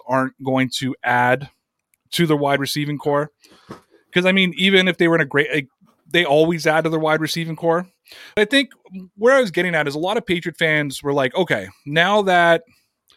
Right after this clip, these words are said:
San Francisco has traded up to number three, and we know that the first three picks of the draft are gonna be a quarterback,"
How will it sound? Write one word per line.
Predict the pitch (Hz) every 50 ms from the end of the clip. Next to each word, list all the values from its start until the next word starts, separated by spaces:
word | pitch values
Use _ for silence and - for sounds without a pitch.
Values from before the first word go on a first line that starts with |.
| _ _ _ _ _ _ _ _
San | _ - - 170 175
Francisco | 160 190 175 - - 180 151 - - 175 165 160 156 156
has | 147 156 151 -
traded | - - 147 147 151 151
up | 147 143 -
to | 156 156
number | 143 147 147 143
three, | - - 135 131 127 127 123 120 120 - _
and | 120 135
we | 143 143
know | 143 143 143
that | 143 147 143
the | - -
first | - - 143 143 - -
three | 151 147 147
picks | 131 - 160 147 - -
of | 143
the | 143
draft | 131 131 135 127 127 127 127 - -
are | 139
gonna | 123 123 131 131 131
be | 127 127 139 139 135
a | 131 131
quarterback," | - - - 135 123 117 120 110 120 117 117 113 113 - - -